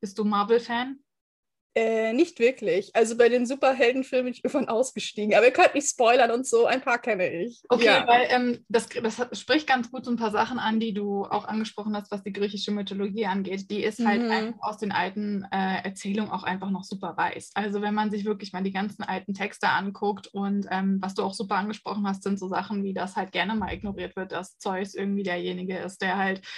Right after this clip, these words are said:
Speaker 1: vielleicht nicht so ganz super ist als, ähm,
Speaker 2: Mhm.
Speaker 1: King of Olympus. Ähm, oder der Fakt, und das ist auch einer meiner, oder was heißt liebsten Stories, es ist, ähm, gerade in der Hexenlore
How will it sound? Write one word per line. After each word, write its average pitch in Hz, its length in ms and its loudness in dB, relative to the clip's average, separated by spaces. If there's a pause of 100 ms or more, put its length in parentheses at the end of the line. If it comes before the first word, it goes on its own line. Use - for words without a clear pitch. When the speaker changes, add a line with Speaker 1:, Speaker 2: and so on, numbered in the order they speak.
(180)
Speaker 1:
vielleicht 370 280 4
nicht 453 160 2
so 440 160 6
ganz 415 320 4
super 311 500 4
ist 302 100 -8
als, 285 340 0
ähm, 269 180 0
Speaker 2:
Mhm. 233 680 0 (200)
Speaker 1:
King 285 220 2
of 262 180 -2
Olympus. 262 640 -2 (420)
Ähm, 254 560 6
oder 226 420 8
der 220 180 4
Fakt, 214 300 -2
und 220 180 0
das 202 140 -2
ist 196 140 -6
auch 208 160 -2
einer 208 260 0
meiner, 208 400 -2
oder 196 120 -4
was 196 140 -6
heißt 190 180 -8
liebsten - 520 -8
Stories, 190 540 -2
es 202 180 -6
ist, - 340 -14
ähm, 185 320 -2
gerade 185 220 -2
in 185 60 -4
der 185 100 -2
Hexenlore 180 840 -4